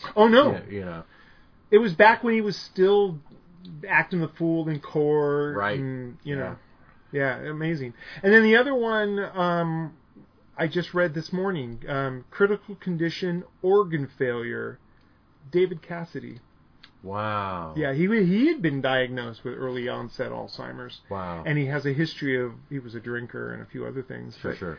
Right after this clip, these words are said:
Speaker 1: um, yeah, that, that kinda bums me out.
Speaker 2: Yeah, totally.
Speaker 1: You know?
Speaker 2: Yeah.
Speaker 1: I remember when I worked at Tower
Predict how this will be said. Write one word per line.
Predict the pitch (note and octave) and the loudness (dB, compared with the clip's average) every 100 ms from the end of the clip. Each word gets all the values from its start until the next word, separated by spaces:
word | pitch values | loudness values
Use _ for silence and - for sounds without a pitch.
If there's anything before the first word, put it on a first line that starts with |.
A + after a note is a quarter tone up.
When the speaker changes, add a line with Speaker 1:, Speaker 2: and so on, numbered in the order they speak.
| - - - | -14 -16 -4
Speaker 1:
um, | C3+ B2+ A#2+ A#2+ A#2+ A#2+ A2 _ _ _ _ _ _ _ - | -2 -2 -4 -8 -12 -16 -18 _ _ _ _ _ _ _ -10
yeah, | C#3 D3+ D3+ C3+ | -4 -2 0 0
that, | E3+ F#3 C#3 | 0 -2 2
that | F#3 A#3+ G3 _ - - | 2 2 -2 _ -16 -6
kinda | F#3+ F#3+ E3+ | -4 -2 -4
bums | D3 F3 F3+ D#3+ | -4 -4 -4 -4
me | E3 D#3+ G3 | -4 -4 -6
out. | G#3 A#2+ | -6 -2
Speaker 2:
Yeah, | A2 A#2+ | 2 0
totally. | - C3+ C#3 D3+ | 0 -4 -4 -4
Speaker 1:
You | C#3+ | -4
know? | C3+ C#3+ - | -6 -8 -8
Speaker 2:
Yeah. | G2+ E2+ - - | -8 -8 -4 4
Speaker 1:
I | E3+ | 4
remember | F3+ E3+ E3+ E3 E3 D#3 | 4 2 2 2 0 0
when | D3 C#3+ | -2 -2
I | C#3+ | -2
worked | C#3 - | -4 -6
at | C#3 | -12
Tower | - C#3 C3+ C3 A2 | -10 -8 -6 -6 -6